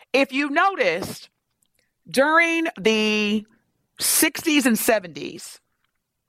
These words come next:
when more black people were encouraged to apply for welfare,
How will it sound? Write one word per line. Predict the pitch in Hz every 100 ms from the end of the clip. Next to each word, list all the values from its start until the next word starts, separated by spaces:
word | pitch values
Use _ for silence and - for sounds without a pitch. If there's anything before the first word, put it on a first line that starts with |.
| _ _ _ _ _
when | 190 214 208 202 -
more | 175 214 285 320 330
black | 220 247 254 262
people | 220 175 147 135 - 175 _ _ _ _ _ _ _ _ _ _ _
were | 151 214 226
encouraged | 226 208 - 277 262 156 127 - - - - _ _ _ _ _ _ _ - - - _
to | - 247
apply | 214 196 - 247 247
for | 226 202
welfare, | 175 202 208 - 160 135 -